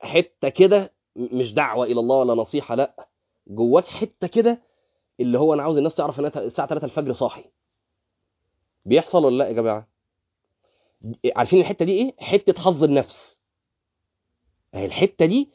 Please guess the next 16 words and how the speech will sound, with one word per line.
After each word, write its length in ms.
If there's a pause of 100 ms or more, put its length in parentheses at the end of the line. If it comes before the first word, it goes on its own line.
(240)
هي 200
حته 440
حظ 200
النفس، 340
بتحاول 560
النفس 440 (440)
تجد 320
ل-، 280
لنفسها 720 (340)
حظا 960 (120)
في 240
عباده 420
ملهاش 260
فيها 180
حظ. 400 (2250)
مفهوم؟ 360